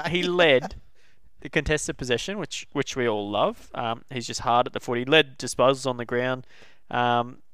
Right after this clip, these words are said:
Speaker 2: he had eight tackles as well, Lairdy. Uh, didn't hit the scoreboard with a goal. He, he kicked two behinds. But, um,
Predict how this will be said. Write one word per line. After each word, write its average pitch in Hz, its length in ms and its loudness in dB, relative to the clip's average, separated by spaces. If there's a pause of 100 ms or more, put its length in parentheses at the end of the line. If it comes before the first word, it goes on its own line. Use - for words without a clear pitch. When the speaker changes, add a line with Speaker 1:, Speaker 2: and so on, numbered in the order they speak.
(140)
Speaker 2:
he 143 80 -2
had 135 140 4
eight 135 200 2
tackles 123 380 -2
as 113 120 -10
well, 123 460 2
Lairdy. 139 440 0 (140)
Uh, 120 340 0
didn't 165 240 -2
hit 151 160 -2
the 117 120 -2
scoreboard 120 420 -4
with 120 100 -6
a 113 40 -4
goal. 120 320 6
He, 123 140 2
he 120 120 -6
kicked - 240 -10
two 123 140 -4
behinds. 117 520 -2
But, - 160 -4 (400)
um, 113 340 -2